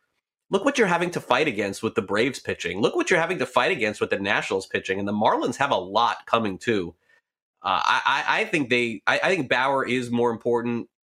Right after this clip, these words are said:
and, and there's one name that you didn't mention on the Mets that I, that I, I thought had a great year last year and maybe can repeat that again. It's Conforto.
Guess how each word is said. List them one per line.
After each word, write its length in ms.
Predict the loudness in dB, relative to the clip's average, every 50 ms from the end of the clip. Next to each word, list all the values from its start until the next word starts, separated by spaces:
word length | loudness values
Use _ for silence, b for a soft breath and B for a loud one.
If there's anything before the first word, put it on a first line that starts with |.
| _ _ -4
and, 600 | -2 0 2 2 2 0 0 -2 -4 -4 -6 -4 -2
and 300 | -2 0 0 -2 -4 -6 -6
there's 240 | 0 2 2 2 4
one 180 | 2 2 4 4
name 180 | 2 2 2 2
that 140 | 0 0
you 120 | 0 0 0
didn't 220 | 2 2 2 2
mention 280 | 2 0 0 -2 -2 -2
on 80 | 0
the 60 | 0 0
Mets 240 | 0 0 -2 -2 0
that 120 | 0 2
I, 200 | 2 2 -2 -8 -10
that 160 | -2 0 2 2
I, 240 | 2 0 -2 -8 -18 _ -20 -20 -20 -20 _ _ _ _ 0 2
I 160 | 4 4 4
thought 220 | 2 2 0 0
had 100 | 0 -2
a 40 | -2
great 200 | -2 -2 -4 -2
year 160 | 0 0 0 2
last 360 | 2 0 0 -2 -6 -4 -4
year 100 | -2 -2
and 100 | 0 0
maybe 240 | 0 -2 -2 -2 -4
can 220 | -2 -2 -2 -2
repeat 320 | -2 -4 -4 -4 -4 0
that 140 | 0 0 0
again. 200 | 0 -2 -2 -2
It's 80 | -2 -4
Conforto. 480 | -4 -4 -2 2 4 4 4 4 2